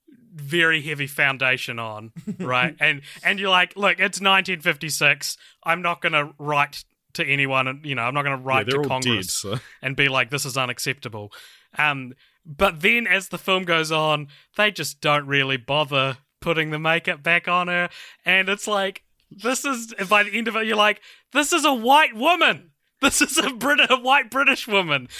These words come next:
Speaker 1: You can't tell me she's Indian. It's insane." She's still, she's got, like, the, the dot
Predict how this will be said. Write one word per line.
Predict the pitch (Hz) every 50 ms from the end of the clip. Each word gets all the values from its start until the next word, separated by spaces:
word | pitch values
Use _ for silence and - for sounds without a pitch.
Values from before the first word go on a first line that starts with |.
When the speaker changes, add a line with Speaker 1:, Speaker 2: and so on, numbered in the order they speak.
| - - -
Speaker 1:
You | 220 240
can't | 226 - - 226 247 262 262 220 202
tell | - - 214 226 240
me | 240 233
she's | 196 - - 196 180 180
Indian. | 175 202 220 220 214 196 156 143
It's | 139 139 139 -
insane." | 175 156 185 - - - 170 170 170 160 131 117 110 - - -
She's | - - 202 190
still, | - - 220 214 220 196
she's | 175 - - 190 175
got, | - 202 190
like, | 185 180 180 170 -
the, | 185 170 165 160 147
the | 143 156 156
dot | 143 147 151 160 175 -